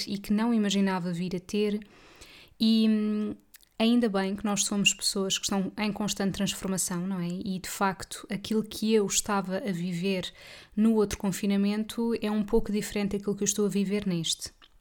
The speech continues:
E vocês sabem que eu não gosto muito de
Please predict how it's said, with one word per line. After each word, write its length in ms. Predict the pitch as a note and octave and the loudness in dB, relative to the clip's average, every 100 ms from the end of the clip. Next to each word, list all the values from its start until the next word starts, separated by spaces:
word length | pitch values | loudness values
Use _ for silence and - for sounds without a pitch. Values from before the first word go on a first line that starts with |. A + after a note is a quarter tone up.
| _ _ _ _ _ - - | _ _ _ _ _ -16 -4
E 80 | A3+ | -2
vocês 400 | A3+ A#3 A#3 - | 0 -2 0 0
sabem 300 | G#3+ G#3 G3+ | 0 0 -2
que 120 | A3+ | 0
eu 60 | |
não 220 | A3 A3 G#3+ | 2 2 2
gosto 360 | G#3+ G#3 - | 0 0 0
muito 380 | G#3+ G#3 G#3 - | 0 0 -2 -4
de 320 | F#3 G3 G3 | -4 0 0